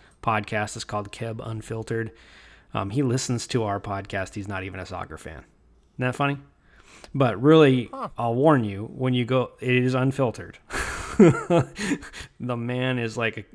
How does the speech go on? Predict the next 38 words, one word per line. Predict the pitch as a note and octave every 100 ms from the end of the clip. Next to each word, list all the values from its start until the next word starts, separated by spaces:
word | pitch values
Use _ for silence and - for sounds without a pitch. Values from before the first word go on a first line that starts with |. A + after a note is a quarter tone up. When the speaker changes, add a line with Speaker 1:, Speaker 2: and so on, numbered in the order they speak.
| -
Speaker 1:
a, | A#2 A2
a |
Ron | G#2 A2+ A#2 A#2+
White | A#2 A#2
comedian, | C3 A#2+ G2+ F#2 G2
all |
right? | G2+ G#2 A2
So | B2+
he's, | A#2 A#2+ G#2+ - - - - - _ -
um, | A2+ G2+ F#2 F2+ - -
so | B2+ B2+
his | G#2+ A#2+
podcast | - A#2 A2+ C3 A2+ -
is | G#2
funny, | - D#3 B2
but | G#2 F#2+
man, | - G#2+ A2 A2+ G#2 F2+ - _ _ _ _ _ _ _ _ _
put | - C3+
some, | C3+ B2 G#2+ G#2
you | G#2
know, | F#2 E2+ - _ _ -
don't | C3+
listen | D3 C3+ C3+
to | D3+
it |
with | C#3+
the | C#3+
kids | C#3 G#2+
in |
the | G#2
car | - F#2+ F#2
or | G#2
Speaker 2:
Put |
the | A#2
Speaker 1:
anything | C3 C3
like | A#2+ A2+
Speaker 2:
headphones | A2+ G2
Speaker 1:
that. | G2+